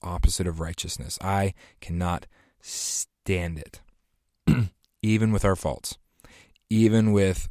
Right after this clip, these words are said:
um, you know, like, I don't really care for, um, too much war. I don't like war. I, I think war is necessary and just sometimes when it's on defense.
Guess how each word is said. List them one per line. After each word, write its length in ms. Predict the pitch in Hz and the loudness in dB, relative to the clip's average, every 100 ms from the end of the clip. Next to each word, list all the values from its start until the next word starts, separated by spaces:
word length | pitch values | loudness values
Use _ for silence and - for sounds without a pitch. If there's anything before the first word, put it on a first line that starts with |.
| - | -6
um, 380 | 101 95 92 - _ _ _ _ | -4 -2 -2 -6 _ _ _ _
you 140 | 107 104 | -4 0
know, 200 | 104 98 | 0 -2
like, 200 | 110 104 - _ _ _ _ _ - | -4 -4 -4 _ _ _ _ _ -6
I 80 | 131 | -2
don't 100 | 135 | 0
really 140 | 131 | 0
care 280 | - 123 120 | 0 2 2
for, 500 | - 120 117 110 - | 2 2 4 2 0
um, 460 | 107 104 104 98 - _ _ _ _ _ - _ _ _ _ _ _ _ _ - | 0 0 0 -2 -6 _ _ _ _ _ -20 _ _ _ _ _ _ _ _ -4
too 140 | - | 2
much 180 | 120 107 | 4 4
war. 320 | 98 92 - - - | 2 0 -2 -10 -2
I 120 | 104 | 0
don't 240 | 107 110 98 | 4 4 2
like 200 | 104 - | 0 0
war. 200 | 82 85 | -4 -2
I, 160 | 101 - - - - - | -4 -6 -16 -20 -14 -8
I 80 | |
think 260 | 92 82 - | -6 -6 -4
war 300 | 92 98 107 | 0 2 2
is 260 | - 90 87 | 2 -4 -4
necessary 600 | 101 101 101 104 98 87 | -2 -2 -2 0 2 2
and 160 | 87 | 0
just 300 | 98 107 - | 2 2 0
sometimes 640 | - - 104 98 110 113 - | -4 -2 -2 0 0 2 2
when 120 | 95 | 0
it's 140 | 87 | 0
on 120 | 98 | 0
defense. 440 | 90 - 127 135 | -2 2 2 2